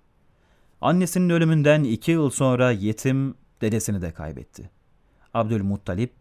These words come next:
ölürken torununu babasının öz kardeşi olan amcası Ebu Talib'e emanet etti. Ebu Talip de yeğenine dedesinden gördüğü sevgi ve şefkatin aynısını gösterdi.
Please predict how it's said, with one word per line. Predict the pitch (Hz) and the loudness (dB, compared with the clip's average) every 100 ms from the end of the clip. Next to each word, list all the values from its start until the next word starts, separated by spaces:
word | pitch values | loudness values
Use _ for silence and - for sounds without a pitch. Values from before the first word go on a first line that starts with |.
| _ - | _ -4
ölürken | 113 139 - 104 92 85 - | 0 0 -2 -4 -4 -6 -6
torununu | 120 110 101 92 156 170 - - 113 | -4 -2 -2 0 0 0 -8 -8 -2
babasının | 113 117 - 135 139 | 0 0 0 2 2
öz | 110 151 | 2 0
kardeşi | - 143 123 110 131 | 0 0 0 -2 0
olan | 104 95 127 156 - _ - | 0 0 -2 -4 -8 _ -2
amcası | 113 107 101 - 127 131 _ _ 113 | -2 0 -2 -2 -2 -4 _ _ -6
Ebu | 101 104 | -2 -4
Talib'e | - 98 95 90 95 78 _ - | -2 -4 -2 -2 -4 -6 _ -10
emanet | 95 82 78 76 | -6 -6 -8 -10
etti. | 80 - 60 - _ _ _ _ - - | -14 -16 -20 -20 _ _ _ _ -10 0
Ebu | 139 180 | 2 4
Talip | 180 170 175 - | 2 0 0 2
de | 151 | 2
yeğenine | 131 127 131 131 135 | 4 2 2 2 2
dedesinden | 123 120 117 123 123 143 139 | 2 0 0 0 2 2 4
gördüğü | 127 120 113 120 | 4 4 2 0
sevgi | - 113 113 131 | 0 0 2 0
ve | 127 | 0
şefkatin | - 117 - 110 - | -2 -4 -2 -2 0
aynısını | 123 117 98 101 92 | 0 0 -2 -4 -4
gösterdi. | 87 80 - 69 62 | -6 -8 -10 -10 -12